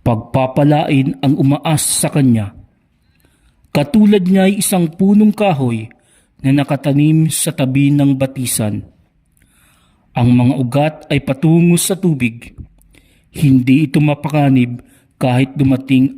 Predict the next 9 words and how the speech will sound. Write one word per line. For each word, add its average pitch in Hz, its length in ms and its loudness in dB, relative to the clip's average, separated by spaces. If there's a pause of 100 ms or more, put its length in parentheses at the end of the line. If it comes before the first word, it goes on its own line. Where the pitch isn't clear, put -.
ang 127 80 0
tag-init, 127 640 -4 (880)
sapagkat 135 800 -4
mananatiling 165 880 2
luntian 175 560 -2
ang 151 80 -2
mga 151 240 2
dahon 156 400 0
nito. 120 320 -8